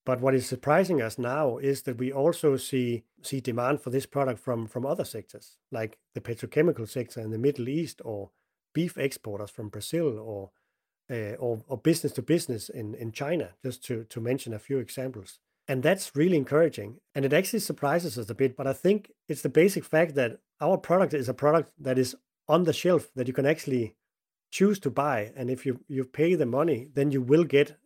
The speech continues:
uh, real reductions in your supply chain. Whereas for many companies, it might be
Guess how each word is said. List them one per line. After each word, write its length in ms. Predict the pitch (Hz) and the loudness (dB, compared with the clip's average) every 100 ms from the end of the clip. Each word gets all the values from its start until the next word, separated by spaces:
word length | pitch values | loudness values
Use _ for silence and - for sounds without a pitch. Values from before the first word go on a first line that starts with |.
| 277 | -6
uh, 300 | 131 113 110 | -4 -4 -6
real 320 | 104 135 165 | -2 0 0
reductions 520 | 123 131 143 - 117 | 0 -2 -4 -4 -10
in 100 | 113 | -10
your 140 | 107 107 | -10 -12
supply 360 | 107 147 185 | -10 -6 -6
chain. 280 | 190 98 98 _ _ _ _ _ _ _ | -8 -12 -14 _ _ _ _ _ _ _
Whereas 580 | 123 139 143 127 123 - - | -2 4 4 4 2 -2 -8
for 180 | - 127 | -4 2
many 240 | 156 190 | 4 4
companies, 640 | 151 156 156 120 113 - _ _ _ _ _ - | 2 2 2 0 -4 -10 _ _ _ _ _ -6
it 120 | 135 | 2
might 280 | 139 143 131 | 4 4 2
be 300 | 135 120 | 0 0